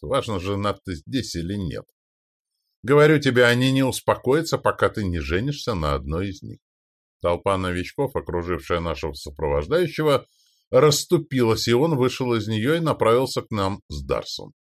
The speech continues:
«Рик, ты передовик на сегодня.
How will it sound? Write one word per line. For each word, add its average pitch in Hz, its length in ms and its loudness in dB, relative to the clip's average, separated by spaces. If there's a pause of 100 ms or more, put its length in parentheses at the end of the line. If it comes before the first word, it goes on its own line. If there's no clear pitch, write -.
(440)
«Рик, 113 540 2
ты 139 120 2
передовик 131 640 2
на 120 100 -2
сегодня. 90 640 0